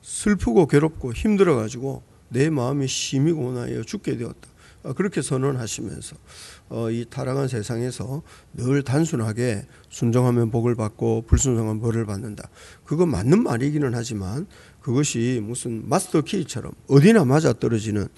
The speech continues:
것은 아니고, 우리가 좀 더 깊이 생각하고 깊이 묵상해야 될 여지가 있다. 거를 어제 제가 설교하면서 말씀드린 바가 있어요. 그런데 여하튼 예레미야가 그렇게 슬픈 마음을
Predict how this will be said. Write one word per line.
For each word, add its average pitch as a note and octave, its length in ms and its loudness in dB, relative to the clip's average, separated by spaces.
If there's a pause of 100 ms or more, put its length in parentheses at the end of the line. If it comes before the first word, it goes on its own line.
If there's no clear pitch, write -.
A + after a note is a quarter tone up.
(200)
것은 F#3+ 280 -2
아니고, A2+ 640 -4 (380)
우리가 A2 560 0
좀 A2+ 240 -2
더 A2 80 -2
깊이 C3+ 480 0
생각하고 A2+ 800 -6 (300)
깊이 F#3+ 340 -4
묵상해야 C3 580 -2
될 A2 240 -4
여지가 C3 300 -2
있다. - 300 -12 (440)
거를 A2+ 320 0 (220)
어제 B2 340 0 (140)
제가 A2+ 200 -8
설교하면서 A#2 800 -2 (220)
말씀드린 G2+ 640 -4
바가 C#3 340 -6 (220)
있어요. - 260 -10 (520)
그런데 F#3+ 340 10
여하튼 D#3+ 480 6 (340)
예레미야가 B2 800 6 (260)
그렇게 D#3+ 420 4
슬픈 G#3 360 0
마음을 D#3 500 4